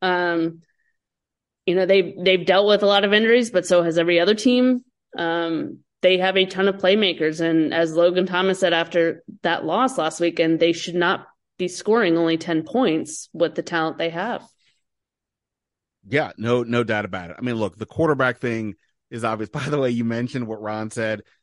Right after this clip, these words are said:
Speaker 2: during midway through the season when he made the, uh, it was about, like, basically, like, what's, what's the issue? And he said,
Speaker 1: "What's the, what's the difference between them and the rest of the N F C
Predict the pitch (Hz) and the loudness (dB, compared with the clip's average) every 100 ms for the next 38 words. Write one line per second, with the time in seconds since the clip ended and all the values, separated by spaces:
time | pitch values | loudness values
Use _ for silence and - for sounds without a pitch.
0 | _ _ 107 110 117 110 113 117 110 110 | _ _ -6 -4 -4 -6 -6 -6 -4 -4
1 | 110 107 - 110 110 107 104 104 107 87 | -4 -10 -8 -8 -6 -6 -6 -6 -6 -8
2 | - 95 90 80 87 92 90 107 92 107 | -14 -14 -12 -12 -16 -18 -18 -18 -14 -12
3 | 95 95 107 101 90 110 104 104 95 90 | -8 -8 -6 -8 -8 -8 -8 -8 -8 -6
4 | 98 - - 104 98 - 95 98 110 110 | -8 -10 -20 -10 -10 -8 -10 -10 -6 -6
5 | 95 95 - 95 202 208 196 175 190 233 | -6 -10 -12 -4 -4 2 4 4 4 4
6 | 247 240 233 202 214 233 214 202 202 190 | 4 4 4 2 2 4 4 4 4 4
7 | 190 190 180 185 180 175 170 170 165 | 2 2 -2 0 -2 -2 -2 -2 -2